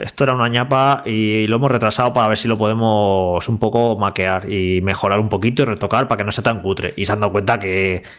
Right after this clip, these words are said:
que no se po-, que había que hacer el juego entero de nuevo porque no se podía eso arreglar y por eso se lo han llevado para Montreal. O sea, que no, no va a tener nada que, absolutamente nada que ver.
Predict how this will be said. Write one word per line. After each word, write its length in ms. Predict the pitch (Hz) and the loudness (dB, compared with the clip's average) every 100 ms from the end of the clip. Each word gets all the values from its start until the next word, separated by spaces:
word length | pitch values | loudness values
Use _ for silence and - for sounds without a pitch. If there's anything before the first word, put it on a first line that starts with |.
| _ | _
que 140 | 98 | -4
no 100 | 104 | -2
se 120 | 104 | -2
po-, 260 | 95 104 - | -2 -4 -2
que 100 | 98 | -2
había 180 | 104 117 | 0 0
que 60 | |
hacer 160 | 101 101 | -2 -4
el 80 | 95 | -2
juego 220 | 101 92 | -2 -2
entero 280 | 87 107 95 | 0 0 0
de 60 | |
nuevo 260 | 95 117 113 | 2 2 2
porque 260 | 107 92 95 | 0 -2 -2
no 120 | 101 | 0
se 120 | - | 0
podía 300 | 98 87 98 | 0 0 0
eso 120 | - | 0
arreglar 380 | 95 87 101 107 - - - | -2 0 0 -2 -8 -20 -2
y 120 | 110 | 0
por 140 | 95 | 0
eso 160 | 90 104 | -2 -2
se 60 | |
lo 140 | 95 95 | 0 2
han 240 | 98 95 | 0 0
llevado 180 | 98 95 | 0 0
para 160 | 95 95 | 0 -2
Montreal. 400 | 90 80 85 98 | -2 -2 0 0
O 60 | |
sea, 160 | - 92 | -2 -4
que 160 | 85 | -2
no, 120 | 82 85 | -4 0
no 160 | 101 | 0
va 100 | 113 | 0
a 20 | |
tener 180 | 117 101 | 0 -4
nada 320 | 98 104 107 | -2 -2 -2
que, 140 | 104 - | -4 -6
absolutamente 680 | 104 101 - 113 110 107 107 | -4 -4 -4 -2 0 0 -2
nada 200 | 110 110 | 0 -2
que 120 | 101 | 0
ver. 260 | 98 110 | 0 -2